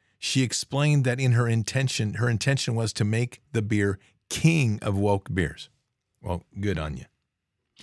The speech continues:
Happy for her. Hope it m-, works out great. But here's the deal. That was no miscalculation.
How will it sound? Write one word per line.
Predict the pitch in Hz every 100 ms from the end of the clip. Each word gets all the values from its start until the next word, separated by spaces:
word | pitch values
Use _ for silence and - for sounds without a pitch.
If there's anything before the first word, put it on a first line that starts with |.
| - _ _
Happy | - 110 113
for | 104 117 117
her. | 123 110
Hope | 113 110
it | 101
m-, | 98 98 107
works | 107 -
out | 107 98
great. | 85 85 73 - _ _ _ _ _
But | 117
here's | 147 127
the |
deal. | 123 135 110
That | 131
was | 127 117
no | 160
miscalculation. | 147 123 - 120 - 110 107 95 -